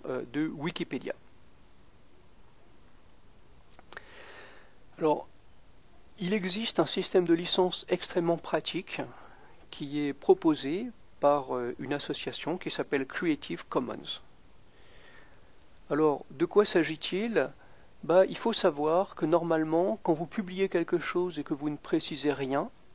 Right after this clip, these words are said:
par défaut, ce qui s'applique, c'est le copyright. C'est-à-dire que vous n'autorisez aucune réutilisation de ce que vous avez fait, sans votre autorisation.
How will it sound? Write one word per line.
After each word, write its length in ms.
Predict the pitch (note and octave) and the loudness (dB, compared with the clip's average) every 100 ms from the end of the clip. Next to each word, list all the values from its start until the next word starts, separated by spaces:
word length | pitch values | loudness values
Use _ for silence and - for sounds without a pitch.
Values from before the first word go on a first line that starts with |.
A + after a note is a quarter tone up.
| - | -8
par 180 | - C#3 | -4 0
défaut, 480 | C3+ E3 - F#3+ B3+ | 0 -2 0 0 0
ce 160 | - - | -6 -6
qui 160 | - F3+ | -6 -2
s'applique, 520 | - D3 - G3 - | -2 -2 -4 -8 -8
c'est 160 | - | -4
le 80 | D3 | -4
copyright. 840 | - - E3+ D#3 C#3 B2 - - - - - - - - - - - - | 0 0 2 0 -2 -4 -6 -16 -18 -20 -20 -20 -20 -20 -20 -20 -20 -12
C'est-à-dire 480 | - D3 C#3 F#3+ - | -2 2 4 2 2
que 100 | D#3 | -2
vous 180 | C#3 | 0
n'autorisez 720 | D#3 E3 E3 D#3+ D3 D3 G3 G#3+ - - - - | 0 2 2 0 -2 -2 -2 -4 -14 -20 -20 4
aucune 580 | G3 G3 - F3 F3+ F#3+ | 6 6 0 -2 -2 -8
réutilisation 920 | - D3 C#3 - D3 C3 C3 - D#3+ C3+ | -4 -2 -2 -2 -4 0 -2 -2 -6 -6
de 60 | |
ce 80 | - | -6
que 120 | - | -8
vous 200 | C3 B2 | -8 -4
avez 200 | B2+ A#2+ | -4 -4
fait, 220 | - - - - - - | -6 -12 -16 -20 -20 -14
sans 300 | - - F3+ | -10 4 4
votre 240 | D3 - | 4 -4
autorisation. 600 | D3 C3 B2+ B2 - - | -4 -4 -4 -6 -8 -12